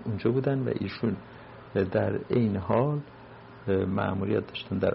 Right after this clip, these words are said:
آرژانتین و شیلی، همهٔ این ممالک با ایشون بودش. بعد از مرحوم عزودی که دورشون تموم شد، معاون دوله قفاری بودن. بعد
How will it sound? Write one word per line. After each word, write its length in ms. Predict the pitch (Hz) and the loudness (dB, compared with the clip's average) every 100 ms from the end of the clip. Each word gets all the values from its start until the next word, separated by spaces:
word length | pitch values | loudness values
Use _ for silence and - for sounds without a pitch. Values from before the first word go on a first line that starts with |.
| - | 2
آرژانتین 720 | 101 95 101 98 - - 139 | 0 2 -2 -2 -2 -2 2
و 40 | 110 | 2
شیلی، 440 | - - 90 95 - - - 151 | 0 -4 -2 -4 -8 -18 -6 0
همهٔ 140 | 156 | 2
این 240 | 131 110 | 4 4
ممالک 360 | 107 101 110 131 - | 2 0 -2 -4 -2
با 80 | - | -2
ایشون 340 | - 98 - - | -2 -6 -6 -6
بودش. 400 | 107 113 - - - - - - - - - - - - 101 - | -6 -10 -10 -14 -18 -20 -20 -20 -20 -18 -18 -18 -16 -12 -6 4
بعد 340 | 139 98 101 | 4 4 2
از 140 | 98 95 - - - - - - - - 117 | 0 -2 -10 -20 -20 -20 -20 -20 -18 -6 2
مرحوم 460 | 104 101 98 117 | 4 4 2 0
عزودی 420 | 104 98 101 98 | 0 -2 -2 -4
که 120 | 120 101 | -2 0
دورشون 460 | 101 98 - 98 | 2 0 -2 -6
تموم 420 | 90 101 95 95 | -2 -2 -2 -4
شد، 280 | 95 - 101 95 - | -4 -2 -2 -2 -2
معاون 340 | 98 95 95 | 0 0 0
دوله 420 | 95 92 95 104 | -2 0 0 2
قفاری 500 | 107 - 98 - - | 0 -2 -4 -4 -2
بودن. 260 | 135 151 143 - - - - - - - - - - - - - - 110 101 | 0 0 -2 -6 -18 -20 -20 -20 -20 -20 -20 -18 -18 -18 -18 -18 -16 -4 2
بعد 340 | 113 104 95 | 6 6 4